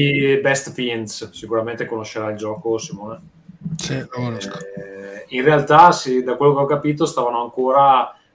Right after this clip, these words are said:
Speaker 1: vivendo dei proventi del gioco del duemilaquattordici che continuavano
Speaker 2: È
Speaker 1: ad
Speaker 2: così,
Speaker 1: aggiornare.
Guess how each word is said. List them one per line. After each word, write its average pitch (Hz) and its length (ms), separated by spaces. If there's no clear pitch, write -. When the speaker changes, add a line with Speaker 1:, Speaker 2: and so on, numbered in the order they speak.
Speaker 1:
vivendo 139 480
dei 139 180
proventi 127 540
del 120 160
gioco 123 280
del 117 140
duemilaquattordici 123 920
che 110 140
continuavano 117 520
Speaker 2:
È - 20
Speaker 1:
ad 185 60
Speaker 2:
così, 233 240
Speaker 1:
aggiornare. 120 380